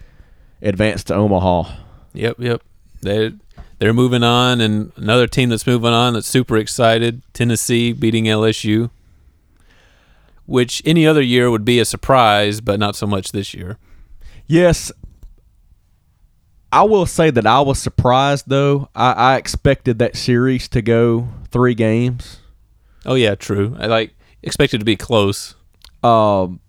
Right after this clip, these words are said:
Speaker 1: Paul Mainieri made, made a pitching mistake in game one, in my opinion. I thought he, I thought he should have stuck with his, his starter a little bit longer. I,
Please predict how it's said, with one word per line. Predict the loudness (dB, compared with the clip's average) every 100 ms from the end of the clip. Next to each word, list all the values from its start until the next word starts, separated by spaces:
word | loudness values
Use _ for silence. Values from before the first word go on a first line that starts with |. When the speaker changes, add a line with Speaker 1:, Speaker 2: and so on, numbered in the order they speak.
| _ _ _
Speaker 1:
Paul | 0 4 4
Mainieri | 2 2 2 2 2 0 -2
made, | 0 2 2 2 0 -2
made | 0 2
a | 2
pitching | 0 0 -2 -2
mistake | -2 0 0 0 -6 -10
in | -6 -2
game | 0 0 0
one, | 0 0 -2 -4 -6
in | -2
my | 0 0
opinion. | 2 0 0 -4 -8 -12 _ _ _ _ -4
I | -2
thought | 2 4 4
he, | 0 0
I | 0
thought | 2 2
he |
should | 2 2 0
have | 0
stuck | -2 0 0 0
with | -2 0
his, | -2 -4 -10 -2
his | -2
starter | 0 2 2 2 2 0 -2 -10 -20 -20 -20 _ _ _ _ _
a | -2
little | 2 2
bit | 2 0
longer. | 2 2 2 0 -2 -6 -18 -20 _ _ _ _ _ _ _ _ _ _ _ _ _ -2
I, | 0